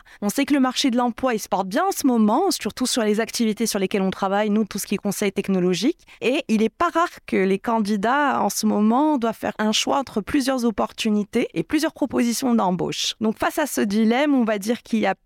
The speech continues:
plusieurs paramètres à prendre en considération, hein, et on va vous donner des conseils pour que vous puissiez donc bien choisir entre une bonne opportunité et une bonne offre. Ahmed, est-ce que tu peux nous expliquer d'abord qu'est-ce qu'une offre et qu'est-ce qu'une opportunité ? Parce qu'il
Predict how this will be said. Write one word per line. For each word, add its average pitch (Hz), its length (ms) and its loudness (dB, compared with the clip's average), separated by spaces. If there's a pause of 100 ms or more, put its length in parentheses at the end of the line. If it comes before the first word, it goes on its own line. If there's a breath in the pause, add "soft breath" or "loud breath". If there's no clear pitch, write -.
(120)
plusieurs 330 400 0
paramètres 240 560 -2
à 190 340 2
prendre 240 300 0
en 202 60 0
considération, 190 920 0
hein, 285 220 0
et - 60 -4
on 208 100 0
va 220 140 0
vous 208 140 0
donner 247 320 2
des 208 140 -2
conseils 339 640 0 (140)
pour 220 100 -10
que - 120 0
vous 202 220 -4
puissiez - 380 -2
donc 196 160 0 (160)
bien 330 160 -2
choisir 240 560 -2
entre - 320 -6 (100)
une 202 120 4
bonne 226 140 0
opportunité 220 920 -2
et 262 60 2
une 233 160 6
bonne 175 200 -2
offre. - 360 -12 (140)
Ahmed, 160 380 0 (320)
est-ce - 200 -4
que 370 80 -2
tu - 180 -2
peux 294 120 2
nous 254 200 6
expliquer 277 440 -2
d'abord 220 360 0 (100)
qu'est-ce - 220 -2
qu'une 208 280 2
offre - 380 -8 (120)
et 202 40 -4
qu'est-ce 302 220 -2
qu'une 320 140 4
opportunité ? 220 680 0
Parce - 220 -4
qu'il 180 220 -2